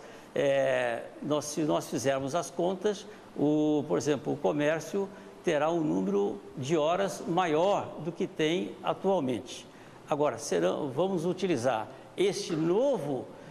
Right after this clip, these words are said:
é, critério, sempre objetivando atingir o objetivo que é o principal, que é a vida. É,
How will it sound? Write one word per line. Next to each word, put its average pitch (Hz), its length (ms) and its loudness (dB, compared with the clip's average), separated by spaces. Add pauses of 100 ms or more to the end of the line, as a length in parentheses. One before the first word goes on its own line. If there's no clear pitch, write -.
(120)
é, 131 240 2
critério, 170 720 0 (280)
sempre 180 440 0
objetivando 180 1040 0 (260)
atingir 151 760 0 (360)
o 151 220 4
objetivo 165 720 0
que 160 140 -2
é 190 40 2
o 156 60 0
principal, 180 720 -2 (280)
que 139 160 2
é 156 40 4
a 156 120 2
vida. 117 640 0 (400)
É, 123 460 0